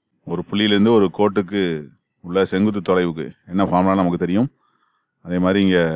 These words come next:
ரெண்டு கமா மூணுங்கிற புள்ளியிலேருந்து x plus y minus two equal to zero-ங்கிற கோட்டிற்கு உள்ள செங்குத்து தொலைவு, perpendicular distance from a point to the line, அதை பயன்படுத்தும்.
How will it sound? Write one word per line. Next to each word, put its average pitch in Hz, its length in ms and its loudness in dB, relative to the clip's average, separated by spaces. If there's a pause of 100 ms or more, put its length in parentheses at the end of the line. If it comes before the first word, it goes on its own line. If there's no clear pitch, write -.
(120)
ரெண்டு 95 240 0
கமா 101 200 4
மூணுங்கிற 95 340 2
புள்ளியிலேருந்து 90 500 0
x - 160 -12
plus 101 220 2
y 95 120 2
minus 92 240 0
two 92 120 2
equal 87 180 0
to 85 80 -2
zero-ங்கிற 87 320 2 (720)
கோட்டிற்கு 87 420 -2
உள்ள 98 240 2
செங்குத்து 95 340 2
தொலைவு, 78 260 0 (140)
perpendicular 92 400 0
distance 98 300 -2
from 92 220 2
a 85 120 -6
point 98 260 2
to 90 120 0
the 95 120 2
line, 78 160 -8 (760)
அதை 85 180 -8
பயன்படுத்தும். 90 480 -2